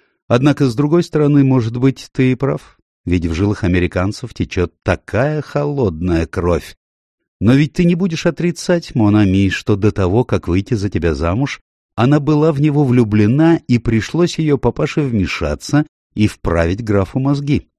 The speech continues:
А маленькая мадемуазель долго рыдала, но подчинилась отцу. Но ты должен понимать, Дериик, что сейчас ситуация совсем другая.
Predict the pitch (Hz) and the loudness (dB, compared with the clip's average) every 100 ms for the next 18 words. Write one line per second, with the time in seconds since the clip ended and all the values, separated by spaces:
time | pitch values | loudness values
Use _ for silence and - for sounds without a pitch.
0 | _ _ _ - 90 90 131 170 160 156 | _ _ _ -6 -2 0 0 0 0 0
1 | 147 143 127 131 131 135 131 185 180 _ | 2 2 2 2 4 2 2 2 2 _
2 | _ _ - 107 107 85 87 85 71 113 | _ _ -4 2 2 2 0 0 0 0
3 | 180 196 190 160 190 196 185 - 180 151 | 2 2 2 2 0 -4 -6 -4 -4 -4
4 | - 175 185 185 - 82 - - 76 - | -4 -2 0 -2 -4 -8 -8 -6 -6 -8
5 | _ _ _ _ - 80 73 90 98 92 | _ _ _ _ -8 -6 -2 0 0 2
6 | 104 - 110 131 170 185 127 120 107 98 | -2 0 2 4 4 2 2 2 4 2
7 | 90 - _ _ - - 131 107 - 110 | 0 -4 _ _ -16 -2 0 0 2 0
8 | - 175 180 - 127 92 147 165 - 131 | 0 0 0 0 -4 0 0 0 0 0
9 | 113 135 117 - 160 160 165 151 160 76 | 0 0 -2 -2 -2 0 -2 0 0 0
10 | 65 | -4